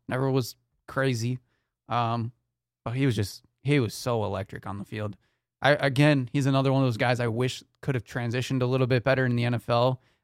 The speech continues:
Obviously, it was already gonna be a tough spot for him, but he played decent with the Jaguars for a little bit in certain spots. Um, but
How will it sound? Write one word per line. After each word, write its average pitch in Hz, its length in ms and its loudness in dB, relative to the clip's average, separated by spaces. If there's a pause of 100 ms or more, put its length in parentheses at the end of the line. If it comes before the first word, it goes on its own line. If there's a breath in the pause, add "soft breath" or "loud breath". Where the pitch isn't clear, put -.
Obviously, 131 460 2
it 127 60 -4
was 117 120 -4
already 117 360 -2
gonna 117 160 -4
be 110 100 -4
a 104 60 -6
tough - 360 -6 (480)
spot 110 360 -2
for 131 80 -2
him, 139 180 2
but 139 140 4
he 165 120 -2
played 220 380 0
decent 190 380 -2
with 151 140 -2
the 139 60 -2
Jaguars 127 540 4
for 127 120 -6
a 120 40 -2
little 110 220 -2
bit 110 160 -2
in 104 120 -6
certain 117 220 -8
spots. - 500 -14 (500)
Um, 98 340 -4
but 101 260 -6